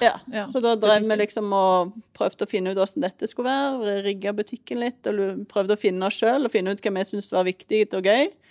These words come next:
Speaker 1: Lagde oss et sånn langt navn, som vi følte at vi måtte jo ha med alt, ehm, alt det skulle favne alt, så det var, eh, b-, eh, Bårli Delikatesse, var det ikke det?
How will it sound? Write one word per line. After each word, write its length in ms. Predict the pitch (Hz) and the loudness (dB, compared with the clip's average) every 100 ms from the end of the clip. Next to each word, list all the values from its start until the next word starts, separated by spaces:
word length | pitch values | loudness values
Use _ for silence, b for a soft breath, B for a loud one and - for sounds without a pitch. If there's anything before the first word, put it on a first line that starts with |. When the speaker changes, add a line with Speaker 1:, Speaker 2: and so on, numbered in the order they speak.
| b b b - | b b b 6
Speaker 1:
Lagde 320 | 196 190 - | 6 6 0
oss 100 | 214 | -4
et 100 | 196 | -2
sånn 160 | 202 185 | -2 0
langt 760 | 151 156 202 226 240 247 254 | 2 4 4 4 4 2 0
navn, 480 | 180 185 262 285 294 | 4 4 6 6 4
som 120 | 277 214 | 4 -2
vi 60 | |
følte 340 | 214 190 196 220 | 2 2 2 0
at 60 | |
vi 60 | 220 | 0
måtte 200 | 208 208 | 0 2
jo 40 | 196 | 2
ha 60 | |
med 160 | 190 202 | 2 4
alt, 540 | - 214 277 - _ - | 8 8 6 0 _ 4
ehm, 560 | 190 185 175 175 185 190 _ B B B 233 B B | 6 6 6 2 -4 -8 _ B B B -14 B B
alt 280 | - 226 - | 4 4 2
det 80 | 226 | -4
skulle 140 | 233 | 0
favne 240 | 220 196 190 | 2 4 4
alt, 240 | 202 330 | 4 2
så 140 | - 226 | 0 2
det 80 | 208 | 6
var, 240 | 196 190 - - B B B B B B B - | 6 4 -2 -14 B B B B B B B -4
eh, 440 | 190 175 170 170 - _ _ _ | 2 4 4 2 -2 _ _ _
b-, 180 | - - - | -16 -10 -2
eh, 140 | 180 | -2
Bårli 380 | 180 190 180 202 | 4 6 6 4
Delikatesse, 580 | 196 185 214 190 - 392 | 0 -4 -2 -4 -2 -2
var 120 | 349 | 0
det 100 | 220 | -2
ikke 100 | 240 | -2
det? 80 | 403 | -4